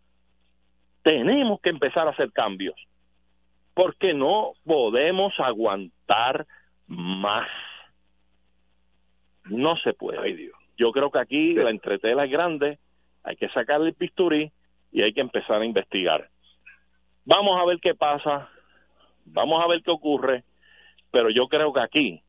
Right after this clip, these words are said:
Speaker 1: Ignacio, la bola pica y se extiende.
Speaker 2: Una de las cosas, antes de ir a la pausa, una de las cosas que más me deprime a mí es, yo tuve con mucho gusto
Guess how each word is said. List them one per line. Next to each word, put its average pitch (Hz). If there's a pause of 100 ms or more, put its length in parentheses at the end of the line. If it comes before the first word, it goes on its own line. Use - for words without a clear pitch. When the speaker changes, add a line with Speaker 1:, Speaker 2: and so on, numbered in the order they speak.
(340)
Speaker 1:
Ignacio, 113 (380)
la 107
bola 143 (520)
pica 180 (120)
y 110
se -
extiende. - (1000)
Speaker 2:
Una 143
de 165
las 151
cosas, 151
antes 123
de 135
ir 135
a 135
la 131
pausa, 113 (120)
una 127
de 147
las 143
cosas 131
que 117
más 117
me 113
deprime 107
a 101
mí 107 (1300)
es, 107
yo 101
tuve 107 (960)
con 92
mucho 107
gusto 92